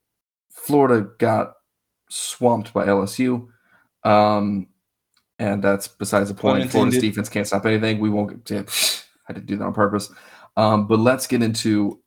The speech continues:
Speaker 1: the big upset, and hopefully they have goalposts back, uh, in Neyland soon.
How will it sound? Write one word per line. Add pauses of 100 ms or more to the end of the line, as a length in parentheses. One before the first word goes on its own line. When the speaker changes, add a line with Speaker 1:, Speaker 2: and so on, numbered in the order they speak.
Speaker 1:
the
big
upset, (1000)
and
hopefully
they
have
goalposts
back,
uh,
in
Neyland
soon.